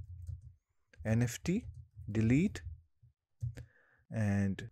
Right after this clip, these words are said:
chain inet home firewall and the name of the chain,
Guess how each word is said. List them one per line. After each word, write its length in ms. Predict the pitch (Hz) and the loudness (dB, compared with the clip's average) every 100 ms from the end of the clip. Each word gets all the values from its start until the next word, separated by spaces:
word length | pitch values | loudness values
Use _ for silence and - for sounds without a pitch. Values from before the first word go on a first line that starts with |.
| - - | -12 -8
chain 520 | - 123 120 160 214 - - - - - - - - - | 2 6 8 6 4 -2 -10 -10 -10 -8 -6 -8 -10 -4
inet 540 | 117 120 131 160 180 - - - - - - | 4 6 8 4 2 -8 -12 -16 -16 -12 0
home 360 | 113 113 104 - | 4 4 2 -4
firewall 800 | - - - 107 110 113 135 226 - - - - - - - - _ _ - | -10 -4 2 4 6 6 4 2 -2 -14 -12 -8 -6 -6 -10 -16 _ _ 0
and 200 | 120 120 | 2 4
the 60 | |
name 300 | 117 104 110 | 6 8 8
of 120 | 104 - | 6 4
the 80 | 113 | 0
chain, 360 | - 101 82 | 2 2 2